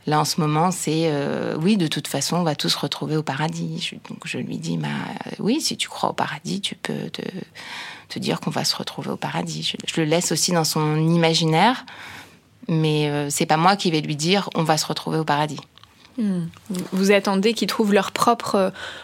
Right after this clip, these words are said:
Speaker 2: ressources ou solutions pour,
Speaker 1: Ouais.
Speaker 2: euh, traverser la peur.
Speaker 1: Exactement.
Speaker 2: P-, pour votre fille, Roxane,
Speaker 1: Mhm.
Speaker 2: euh, par rapport à cette peur des oiseaux, des, des poissons, bah,
Speaker 1: Ouais.
Speaker 2: est-ce que vous avez essayé des choses pour,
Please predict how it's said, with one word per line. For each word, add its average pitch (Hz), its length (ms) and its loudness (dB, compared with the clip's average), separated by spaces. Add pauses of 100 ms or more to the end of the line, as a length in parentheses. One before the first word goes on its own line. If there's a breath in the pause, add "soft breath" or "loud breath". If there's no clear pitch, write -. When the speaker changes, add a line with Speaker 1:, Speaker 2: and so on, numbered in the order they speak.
Speaker 2:
ressources 226 600 4
ou 220 60 2
solutions 220 720 4
pour, 226 320 2
Speaker 1:
Ouais. 165 100 4
Speaker 2:
euh, 202 160 2
traverser 190 540 2
la 185 100 2
peur. - 380 -8 (220)
Speaker 1:
Exactement. 82 560 -4 (760 loud breath)
Speaker 2:
P-, - 140 -8
pour 196 180 2
votre 185 240 4
fille, 359 320 6
Roxane, 247 720 4
Speaker 1:
Mhm. 170 260 0
Speaker 2:
euh, 220 460 2
par 180 160 -2
rapport 180 240 2
à 190 80 2
cette 175 240 -2
peur 202 380 6
des 180 200 2
oiseaux, 208 880 6
des, 190 240 4
des 185 160 4
poissons, 190 580 4 (220)
bah, 196 140 2
Speaker 1:
Ouais. 175 180 0 (460 loud breath)
Speaker 2:
est-ce 208 120 -2
que 190 80 -2
vous 190 140 2
avez 180 160 6
essayé 185 260 2
des 170 140 2
choses 190 320 2
pour, 185 240 -6